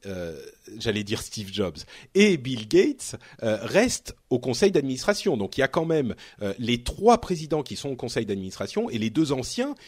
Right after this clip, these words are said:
qui vont être en train de le regarder, de regarder ses moindres faits et gestes. Donc est-ce que, est-ce que ça va pas être plus compliqué pour quelqu'un comme lui,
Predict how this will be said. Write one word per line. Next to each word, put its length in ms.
qui 140
vont 180
être 220
en 60
train 180
de 80
le 60
regarder, 560
de 100
regarder 360
ses 120
moindres 400
faits 180
et 80
gestes. 340
Donc 200
est-ce 120
que, 200
est-ce 100
que 80
ça 140
va 80
pas 140
être 120
plus 120
compliqué 500
pour 160
quelqu'un 260
comme 260
lui, 220